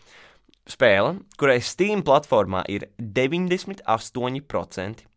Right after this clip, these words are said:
pozitīvu vērtējumu, un kopējais vērtējums skaits simt trīsdesmit tūkstoši. Tas ir neiedomājami augsti, un tā spēle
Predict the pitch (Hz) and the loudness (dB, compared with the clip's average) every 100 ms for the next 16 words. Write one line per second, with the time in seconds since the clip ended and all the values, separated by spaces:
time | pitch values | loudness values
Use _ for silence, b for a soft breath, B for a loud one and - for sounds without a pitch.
0 | - 120 123 123 147 127 98 - 98 95 | 0 0 0 -4 -4 0 0 0 -2 -2
1 | 113 135 _ _ _ _ _ _ - 131 | -6 -10 _ _ _ _ _ _ -8 -4
2 | 131 165 156 120 120 123 113 98 - 110 | 0 4 4 4 2 2 0 -2 -2 -2
3 | - - 104 - 101 87 - 87 87 87 | -2 -8 -8 -6 -6 -6 -8 -8 -10 -10
4 | - - - _ b b b b b b | -10 -10 -12 _ b b b b b b
5 | b 214 220 240 247 247 214 147 120 101 | b -2 0 0 6 8 8 6 4 4
6 | 90 87 82 - - 185 _ _ - 156 | 0 -4 -8 -8 -8 -8 _ _ -4 0
7 | 151 143 - 185 208 | 4 4 4 4 4